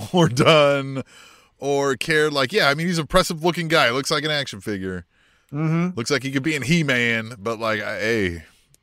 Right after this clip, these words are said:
Speaker 1: that's about it, man. That's all I got.
Speaker 2: Yeah, I will say, uh,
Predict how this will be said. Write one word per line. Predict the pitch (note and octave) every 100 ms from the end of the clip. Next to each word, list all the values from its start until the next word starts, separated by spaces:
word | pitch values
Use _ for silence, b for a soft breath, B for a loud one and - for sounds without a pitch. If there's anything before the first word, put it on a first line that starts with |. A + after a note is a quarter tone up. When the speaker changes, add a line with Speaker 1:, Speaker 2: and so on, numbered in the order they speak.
| _ _ _
Speaker 1:
that's | G2+ -
about | C3 B2+
it, | D#3+ F2+
man. | F#2 A2 A#2+ A2+
That's | -
all | C3+ A2+
I |
got. | F#2+ A2+ F2+ - _ _ b b b b
Speaker 2:
Yeah, | E3 G#3+ B2 -
I | G3+
will | B3 A3+
say, | - G#3+ F3+ E3+ D3+ - _ _ _
uh, | D3+ C#3 A#2 G2+